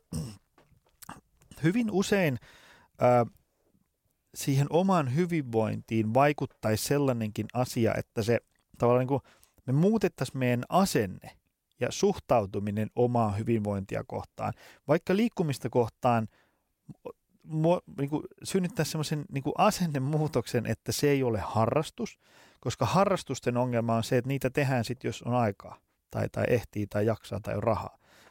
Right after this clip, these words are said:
vaan liikkumiseen suhtauduttaisiin niin, että sitä tehdään, jotta arki rullaa, ei niin, että arki rullaa ja mä liikun, jos mä ehin, koska hyvin moni ihminen täällä Kehä y-,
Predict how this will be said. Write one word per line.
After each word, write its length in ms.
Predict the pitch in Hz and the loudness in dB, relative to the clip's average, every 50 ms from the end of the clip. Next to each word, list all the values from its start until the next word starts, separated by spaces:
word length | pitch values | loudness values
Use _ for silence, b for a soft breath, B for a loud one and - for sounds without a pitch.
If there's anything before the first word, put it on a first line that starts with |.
| b b | b b
vaan 220 | - 107 107 113 - - _ _ _ _ - - | -4 -2 -2 -2 -4 -6 _ _ _ _ -10 -4
liikkumiseen 680 | 135 139 151 151 143 - - 139 127 127 - 139 127 120 | 0 2 2 2 2 0 -4 -6 -4 -4 -2 -2 -2 0
suhtauduttaisiin 800 | - - 147 135 - - 131 120 117 117 113 - - 120 - - | 0 0 -2 -2 0 2 4 4 4 2 -2 -4 -6 -6 -6 -4
niin, 140 | 131 135 131 | -2 -2 -2
että 260 | 123 - - - 113 - b b b b b b b | -2 -2 0 -2 -4 -4 b b b b b b b
sitä 360 | - - - 165 - - 139 - | -6 -2 -2 0 2 2 0 2
tehdään, 600 | - 170 180 165 156 151 131 123 123 120 117 113 113 - | 2 0 0 0 0 -2 0 2 2 2 2 0 -2 -4
jotta 340 | - 123 127 - _ - 127 - | -2 -2 -2 -2 _ 0 0 4
arki 400 | - 135 139 135 127 - - 127 | 4 4 4 4 2 0 0 0
rullaa, 600 | 127 175 175 143 110 95 92 - - - - - _ _ _ - | 2 4 4 4 2 0 -2 -6 -10 -14 -16 -18 _ _ _ 0
ei 160 | 127 135 139 | 2 2 2
niin, 220 | 131 135 131 127 117 | 2 0 -2 -2 -2
että 320 | 107 - _ - 113 98 b b b b b b b b b | -4 -4 _ 0 0 0 b b b b b b b b b
arki 300 | 131 135 139 - - 131 | 2 2 2 2 0 0
rullaa 440 | 127 131 127 123 123 120 117 113 - - _ _ _ _ | 2 2 4 4 4 6 4 4 2 0 _ _ _ _
ja 60 | - | -2
mä 100 | 120 131 | 0 2
liikun, 280 | 139 147 135 117 - 110 | 4 2 2 2 -2 -4
jos 160 | 104 104 - | -4 -4 -4
mä 100 | 113 120 | -2 0
ehin, 300 | 131 127 95 78 - - _ _ _ _ _ | 0 0 0 -2 -6 -14 _ _ _ _ _
koska 340 | _ - 113 - - 123 110 - - _ _ _ - - 107 123 | _ -8 -6 -2 0 0 0 0 -2 _ _ _ -8 -4 0 0
hyvin 240 | 196 180 165 127 | 0 0 0 0
moni 300 | 127 147 160 156 139 131 | 2 2 2 2 2 2
ihminen 440 | 127 113 107 123 113 110 107 101 101 b b b b b b b b b | 0 0 0 -2 -2 -2 -2 -2 -4 b b b b b b b b b
täällä 220 | - 127 117 117 117 - | 0 2 2 2 2 2
Kehä 220 | - 139 123 131 | 2 2 2 2
y-, 180 | 117 123 131 135 | 2 2 0 -4